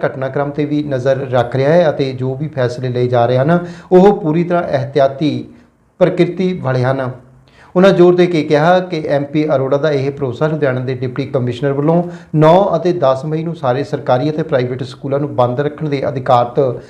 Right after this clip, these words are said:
ਆਦੇਸ਼ ਜਾਰੀ ਕਰਨ ਤੋਂ ਬਾਅਦ ਆਇਆ ਹੈ।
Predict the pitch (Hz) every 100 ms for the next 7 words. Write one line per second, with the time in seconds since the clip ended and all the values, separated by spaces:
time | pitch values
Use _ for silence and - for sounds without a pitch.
0 | - 170 156 170 202 185 156 123 135 165
1 | 170 135 131 147 127 123 127 127 131 131
2 | 139 -